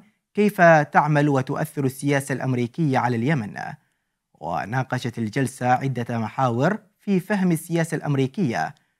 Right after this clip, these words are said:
وتأثيراتها الدولية والعلاقات السياسية بين اليمن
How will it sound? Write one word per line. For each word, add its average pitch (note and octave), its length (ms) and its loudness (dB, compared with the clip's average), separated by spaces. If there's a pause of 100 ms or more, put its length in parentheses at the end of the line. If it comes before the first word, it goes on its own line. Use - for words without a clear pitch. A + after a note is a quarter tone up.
(180)
وتأثيراتها A#2+ 880 -4
الدولية A#2+ 640 0
والعلاقات C#3+ 720 -2
السياسية C3 760 -4
بين D3 240 -2
اليمن C#3+ 440 0